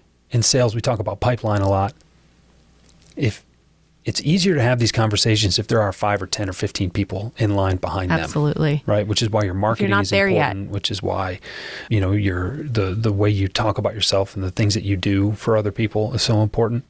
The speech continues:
Speaker 1: But you've gotta put yourself in a position where you can do the right things for the right reasons, rather than worrying about, "Well, if I don't close this deal, then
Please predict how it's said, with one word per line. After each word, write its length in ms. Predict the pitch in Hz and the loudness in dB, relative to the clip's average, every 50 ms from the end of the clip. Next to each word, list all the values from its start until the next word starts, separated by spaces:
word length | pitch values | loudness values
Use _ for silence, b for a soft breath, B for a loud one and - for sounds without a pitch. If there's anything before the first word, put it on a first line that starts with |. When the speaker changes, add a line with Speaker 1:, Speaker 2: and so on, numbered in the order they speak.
| _ | _
Speaker 1:
But 220 | - 117 107 - _ _ _ _ _ _ _ _ _ _ _ _ _ _ _ _ - | 0 0 0 -2 _ _ _ _ _ _ _ _ _ _ _ _ _ _ _ _ -6
you've 240 | - 117 120 123 - | -2 -2 0 0 0
gotta 200 | - 147 135 - | 0 0 0 0
put 220 | - 143 135 - | -2 -2 -2 -2
yourself 300 | 131 - - 123 110 - | -2 0 0 0 0 0
in 80 | 110 110 | 0 0
a 20 | |
position 380 | - 120 98 113 107 - 113 101 | 2 2 2 2 2 2 2 2
where 100 | 98 98 | 2 2
you 140 | 98 107 | 2 2
can 120 | 101 - 107 | 2 0 0
do 120 | 98 107 | 0 2
the 120 | 101 110 101 | 0 2 2
right 220 | 101 101 98 - | 2 0 0 0
things 220 | - 101 98 92 | -2 -2 -2 -2
for 120 | - - 107 | -2 -2 0
the 100 | 104 101 | 2 2
right 180 | 98 98 104 98 | 2 2 2 2
reasons, 540 | 104 104 101 95 98 90 95 - - - - - - - - _ _ _ _ _ _ _ _ _ - b b b b b b b b b b b b b b _ - | 2 2 2 2 2 0 0 0 0 -2 -2 -6 -20 -20 -20 _ _ _ _ _ _ _ _ _ -20 b b b b b b b b b b b b b b _ -2
rather 420 | 110 107 104 104 104 101 107 101 | 2 2 2 2 2 2 0 2
than 480 | 95 101 95 98 95 95 98 98 101 113 | 2 2 2 4 4 4 2 2 0 0
worrying 480 | - 117 113 123 123 117 113 107 107 104 | 0 2 2 4 4 4 4 2 2 2
about, 220 | 101 101 98 107 | 2 0 0 0
"Well, 80 | 107 101 | 2 0
if 100 | 101 - | 2 0
I 60 | 107 | 0
don't 180 | 110 107 104 104 | 0 -2 -4 -4
close 260 | - - 107 95 92 | -2 -2 -2 0 0
this 140 | 104 92 - | -2 -4 -2
deal, 280 | - 104 104 95 98 | 0 0 2 2 2
then 200 | 98 95 92 90 | 2 0 0 0